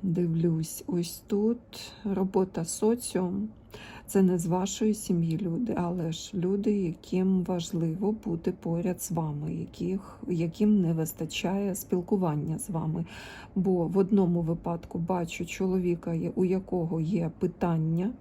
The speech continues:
які можете вирішити тільки ви або через вас. Ви як, наприклад, людина,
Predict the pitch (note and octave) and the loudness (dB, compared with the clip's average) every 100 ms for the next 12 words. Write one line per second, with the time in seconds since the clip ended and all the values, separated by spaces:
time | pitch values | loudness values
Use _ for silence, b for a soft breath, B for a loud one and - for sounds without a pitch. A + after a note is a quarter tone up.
0 | - E3+ F3 F#3+ F3+ F#3+ E3 F3 D#3 E3+ | -4 -4 0 2 4 2 -2 -2 -2 0
1 | G3+ G#3 G#3 F#3+ F3 - F#3 F3 - D#3 | 0 -2 -4 -4 -6 0 0 0 -4 0
2 | F#3+ G#3 - E3+ F3+ F3+ - G3 F3+ F3+ | 0 0 -2 0 0 -2 -2 -2 0 -2
3 | - E3+ E3 - - B B B B B | -2 0 0 -2 -8 B B B B B
4 | B E3+ F#3+ F#3+ F3+ F3 - E3+ F3 E3 | B 4 6 8 4 2 0 2 2 2
5 | F#3 E3+ F3+ E3+ F#3 E3+ D#3+ G#3 A3+ G#3+ | 0 0 0 0 2 2 6 6 6 6
6 | G#3 G3+ | 4 2